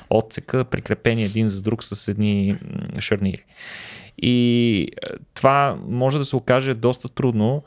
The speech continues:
А, на Прогрес, а, могат да използват и, а, товарния Дракон на SpaceX, но това предполагам,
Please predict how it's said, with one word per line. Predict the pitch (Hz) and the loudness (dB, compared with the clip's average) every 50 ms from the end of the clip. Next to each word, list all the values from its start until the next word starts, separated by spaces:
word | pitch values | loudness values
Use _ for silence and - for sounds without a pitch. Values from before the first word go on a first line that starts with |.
| - - - - - - _ - | -14 -20 -20 -20 -20 -12 _ -2
А, | 110 110 107 107 98 98 98 | 0 2 4 4 4 2 2
на | 101 101 101 101 98 95 | 2 2 2 2 2 2
Прогрес, | 90 - - 98 95 104 117 135 143 143 - - - - | 0 -2 -2 0 2 4 4 4 2 0 -4 -8 -4 -2
а, | 135 131 131 127 123 120 113 113 - - | 0 2 2 2 0 -2 -4 -4 -2 0
могат | 107 127 131 139 151 165 165 156 | 2 6 6 6 6 6 2 0
да | 151 | 0
използват | 135 - - 147 147 151 160 170 165 - - | -2 0 4 4 4 4 2 -2 -6 -6 -8
и, | 160 151 156 160 156 151 147 117 - - | -6 -4 -2 -2 -2 0 -2 -2 -2 2
а, | - 139 139 135 135 135 131 131 | 2 4 4 6 4 4 4 2
товарния | 127 - - 127 120 127 131 139 151 147 135 113 | 0 0 0 2 4 4 4 4 2 0 -2 -2
Дракон | 110 110 113 117 123 - - - 104 98 127 143 151 151 139 123 | 2 2 4 4 2 0 -2 -4 -4 -4 -4 -6 -8 -10 -8 -4
на | 110 107 104 104 101 98 95 92 92 92 90 | 0 2 2 4 4 4 2 2 0 -2 -2
SpaceX, | - - - 110 104 101 - - - 110 - - - - - - - - - - - - - | -2 0 0 0 0 0 0 -2 -2 -2 -4 -6 -12 -12 -14 -16 -20 -18 -18 -18 -12 -4 0
но | 123 127 127 123 123 120 | 0 2 4 4 4 2
това | 117 - - 143 139 | 0 0 2 2 2
предполагам, | 139 - - 143 - - 131 131 139 151 151 147 | 2 2 -4 -2 2 2 4 4 4 2 0 -2